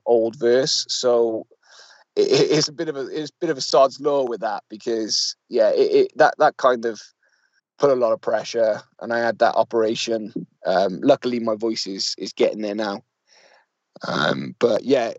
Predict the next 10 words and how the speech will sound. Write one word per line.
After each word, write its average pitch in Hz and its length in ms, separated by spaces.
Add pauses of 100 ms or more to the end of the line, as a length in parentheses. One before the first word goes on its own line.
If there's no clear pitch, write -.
(120)
I 135 80
mean, 131 340 (680)
there 190 120
was 190 100
times 123 400
where 110 140
we 110 100
were 110 100
like, 104 220
"Yeah, 98 300